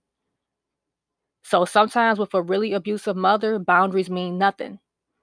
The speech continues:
They still, they have you where they have you, and they get off on disrespecting you because they know you. They know, they know you don't really want to have this conversation again. You prefer that, you know,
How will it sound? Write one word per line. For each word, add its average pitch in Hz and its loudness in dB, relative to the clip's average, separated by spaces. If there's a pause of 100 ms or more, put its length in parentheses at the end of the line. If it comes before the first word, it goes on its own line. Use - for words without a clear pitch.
(500)
They - -2
still, 190 2
they 175 2
have 190 2
you 202 -2
where 185 0
they 170 0
have 208 2
you, 214 -4
and 180 -2
they 156 0
get 180 -2
off 196 6
on 185 -4
disrespecting 208 -4
you 226 -6
because 185 -8
they 170 -6
know 180 2
you. 226 -4 (240)
They 180 -4
know, 175 0
they 170 0
know 185 4
you 190 -2
don't 175 2
really 175 2
want 180 0
to 190 -2
have 180 2
this 170 -4
conversation 220 -2
again. 214 -2 (1600)
You 190 0
prefer 202 4 (200)
that, 185 -8
you 262 -6
know, 196 2